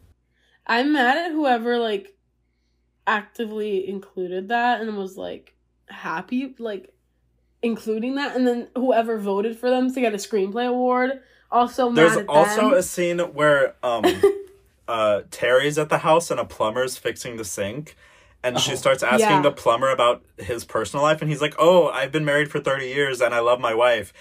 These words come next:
Speaker 2: And she starts
Speaker 1: Mm-hmm.
Speaker 2: crying.
Speaker 3: Yep.
Speaker 2: Like, fully
Speaker 1: Like, a
Speaker 2: sobbing. Like,
Speaker 1: lot.
Speaker 2: how much more heavy-handed can you be to convey the
Speaker 1: <laughs>
Speaker 2: idea that she is in an unhappy marriage? There are more
Speaker 1: But
Speaker 2: subtle
Speaker 1: also,
Speaker 2: ways of doing
Speaker 1: that
Speaker 2: that.
Speaker 1: was kind of, I, I, I, like,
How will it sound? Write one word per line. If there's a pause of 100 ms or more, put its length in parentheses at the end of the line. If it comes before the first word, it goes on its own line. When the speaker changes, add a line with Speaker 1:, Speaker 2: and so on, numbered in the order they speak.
(160)
Speaker 2:
And
she
starts
Speaker 1:
Mm-hmm.
Speaker 2:
crying. (920)
Speaker 3:
Yep.
Speaker 2:
Like,
fully
Speaker 1:
Like,
a
Speaker 2:
sobbing.
Like,
Speaker 1:
lot. (100)
Speaker 2:
how (360)
much
more
heavy-handed
can
you
be (380)
to
convey
the
Speaker 1:
<laughs>
Speaker 2:
idea
that
she
is (100)
in
an
unhappy
marriage? (220)
There
are
more
Speaker 1:
But
Speaker 2:
subtle
Speaker 1:
also,
Speaker 2:
ways
of
doing
Speaker 1:
that
Speaker 2:
that.
Speaker 1:
was
kind
of, (580)
I, (360)
I,
I,
like,